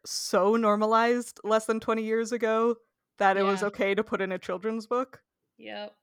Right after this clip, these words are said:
Speaker 2: I mean, people would probably still call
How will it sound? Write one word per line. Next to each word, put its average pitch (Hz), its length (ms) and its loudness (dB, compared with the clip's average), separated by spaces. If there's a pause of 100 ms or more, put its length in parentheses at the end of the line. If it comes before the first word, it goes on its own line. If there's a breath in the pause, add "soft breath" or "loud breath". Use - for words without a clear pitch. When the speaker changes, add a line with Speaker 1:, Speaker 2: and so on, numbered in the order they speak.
(140)
Speaker 2:
I 190 100 -14
mean, 190 500 -14 (460)
people 262 300 -10
would 226 160 -6
probably 185 640 -6
still 170 460 -10 (200)
call 170 540 -6